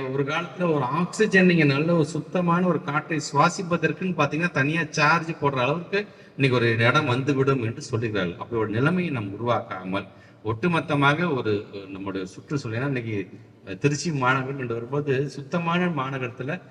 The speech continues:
நீ முதன்மை இடத்துல நம்முடைய திருச்சி மாநகரம் இருக்குது என்று சொல்லும் பொழுது, அந்த செல்ஃப் டிசிப்ளின் நாம கடைபிடிக்கக்கூடிய அந்த எண்ணத்தின் அடிப்படையில் தான் அந்த இடத்தை நாம் எடுத்துக் கொண்டிருக்கின்றோம்.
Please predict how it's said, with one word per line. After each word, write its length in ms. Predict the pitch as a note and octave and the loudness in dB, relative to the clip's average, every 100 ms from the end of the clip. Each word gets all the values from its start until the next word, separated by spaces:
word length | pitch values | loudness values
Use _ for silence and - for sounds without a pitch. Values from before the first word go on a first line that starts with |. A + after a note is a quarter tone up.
| - - | -20 -6
நீ 160 | A#2 | -2
முதன்மை 440 | A2+ C3 F3 F#3+ F3+ | 0 4 4 6 2
இடத்துல 260 | D3+ C3+ | 2 -2
நம்முடைய 280 | D#3 D3 A#2 | -2 0 0
திருச்சி 280 | C#3+ C#3 D#3+ | 0 -2 -2
மாநகரம் 440 | A#2 A#2 A#2 A2 | 0 2 2 0
இருக்குது 260 | A2+ B2 C3+ | 0 0 0
என்று 280 | B2 G#2+ G#2 | 0 -4 -6
சொல்லும் 280 | A#2+ G#2+ G#2+ | -4 -4 -2
பொழுது, 400 | C#3 C#3+ B2+ - - - - | -2 0 0 -4 -14 -14 -6
அந்த 200 | G#2 G#2+ - | -4 -2 0
செல்ஃப் 240 | D3 D3 | -2 -2
டிசிப்ளின் 460 | C#3+ B2 A#2 A2+ G2+ | -6 -6 -4 -2 0
நாம 220 | G#2+ A#2 A2 | 0 -2 0
கடைபிடிக்கக்கூடிய 680 | A#2+ D3 D3+ C3 C3 A2 A#2+ | 0 0 -2 -4 -4 -4 -4
அந்த 220 | B2 G2 | -4 -4
எண்ணத்தின் 400 | F#2 C3 - B2+ | -2 -4 -2 -2
அடிப்படையில் 520 | F#2+ G#2+ A2 G#2 F#2+ | -2 -4 -4 -4 -4
தான் 180 | A#2 F3+ | -6 -8
அந்த 220 | - F#2 F#2 | -8 -4 -2
இடத்தை 340 | F#2 G#2+ B2 | -2 -4 -4
நாம் 220 | G2 F2 | -4 -4
எடுத்துக் 320 | F#2+ - G#2+ | -8 -10 -8
கொண்டிருக்கின்றோம். 500 | F2+ E2+ F2+ E2 F2+ | -6 -6 -8 -6 -6